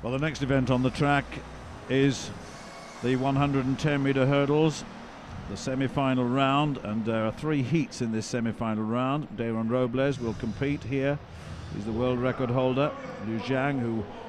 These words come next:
went out in the qualifying, hitting that first hurdle, is the Olympic, uh, record, holds the Olympic record.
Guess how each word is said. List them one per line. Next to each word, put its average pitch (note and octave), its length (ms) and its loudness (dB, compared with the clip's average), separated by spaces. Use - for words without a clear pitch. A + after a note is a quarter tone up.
went C3 180 0
out C#3 280 4
in C3 80 0
the B2 80 -2
qualifying, C3 680 0
hitting B2+ 240 0
that B2 240 -2
first C3+ 300 0
hurdle, C#3 440 2
is C3 120 0
the B2+ 120 2
Olympic, B2+ 380 0
uh, A#2+ 120 2
record, A#2+ 380 0
holds B2 260 0
the B2+ 80 2
Olympic A#2 300 0
record. G#2 400 -2